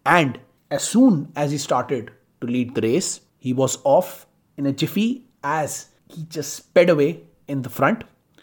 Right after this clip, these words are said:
Joan Mir of the Suzuki X-Star team was now showing really good pace as he also started to close on the front pack.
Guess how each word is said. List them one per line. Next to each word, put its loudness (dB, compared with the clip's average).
Joan 4
Mir 0
of 2
the -8
Suzuki -2
X-Star -2
team -4
was -6
now -2
showing -4
really 4
good 2
pace 0
as -6
he 4
also 0
started -2
to -10
close 0
on -4
the -6
front -4
pack. -4